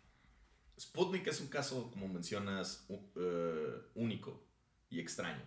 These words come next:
y sospechoso. No, no lo niego. El,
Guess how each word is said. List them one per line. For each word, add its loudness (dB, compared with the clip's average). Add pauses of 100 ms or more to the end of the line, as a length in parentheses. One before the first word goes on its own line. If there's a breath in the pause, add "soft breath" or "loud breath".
(100)
y -4
sospechoso. -4 (300)
No, -2 (360)
no -2
lo 2
niego. 4 (460 loud breath)
El, -2